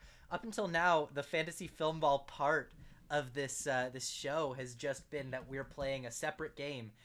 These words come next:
But yeah, let's get into the draft. Um, okay, so for my first pick here, I gotta go with my favorite. I have to go with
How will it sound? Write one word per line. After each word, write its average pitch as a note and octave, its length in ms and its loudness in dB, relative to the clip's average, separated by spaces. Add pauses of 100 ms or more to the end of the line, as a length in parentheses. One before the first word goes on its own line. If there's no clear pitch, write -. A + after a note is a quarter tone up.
(320)
But D#3 180 -4 (140)
yeah, E3+ 280 0
let's E3 200 -2
get G#3+ 160 2
into G#3 240 -2
the F3+ 120 -2
draft. B2+ 720 2 (420)
Um, G3 440 6
okay, F#3+ 320 0
so G#3 540 2 (460)
for G#3+ 100 2
my G#3 180 6
first - 500 -4
pick A#2+ 320 -8
here, A#2 480 -4 (320)
I G3 140 8
gotta G3+ 220 2
go C#3+ 500 4
with C3+ 220 -12
my A#2+ 140 -6
favorite. A#2 520 -6 (440)
I C#3+ 440 4
have D3+ 300 2
to E3 100 -6
go C#3 400 4
with C3+ 200 -8